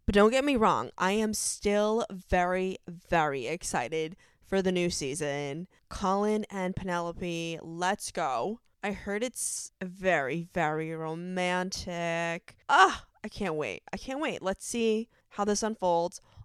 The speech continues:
Obviously excited to see Kate and Anthony again.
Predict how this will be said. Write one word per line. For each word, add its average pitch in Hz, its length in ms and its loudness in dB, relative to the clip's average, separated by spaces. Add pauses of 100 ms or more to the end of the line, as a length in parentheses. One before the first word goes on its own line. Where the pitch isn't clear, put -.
(120)
Obviously 202 400 0
excited 175 420 -2
to 190 100 -6
see 170 360 -6
Kate 117 220 -6
and 156 100 -4
Anthony 165 380 -6
again. 156 580 -6